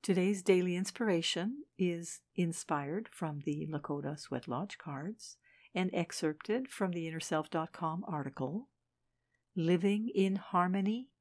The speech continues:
with Reverence for All, written by Marie T. Russell.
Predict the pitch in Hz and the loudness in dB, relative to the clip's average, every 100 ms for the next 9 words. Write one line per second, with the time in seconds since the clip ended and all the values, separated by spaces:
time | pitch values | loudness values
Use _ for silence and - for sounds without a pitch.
0 | _ _ - 165 175 151 170 175 185 185 | _ _ 0 0 0 2 2 2 0 -2
1 | 185 190 - - 165 170 - - 151 147 | -4 -8 -12 -4 -2 -2 -4 -2 -2 -2
2 | 151 151 - _ _ _ _ _ _ _ | -8 -14 -20 _ _ _ _ _ _ _
3 | - 165 156 165 151 151 151 156 139 139 | -4 -2 -2 -2 -2 -2 -4 -2 -4 -2
4 | 196 175 143 147 143 | -2 -2 -4 -8 -8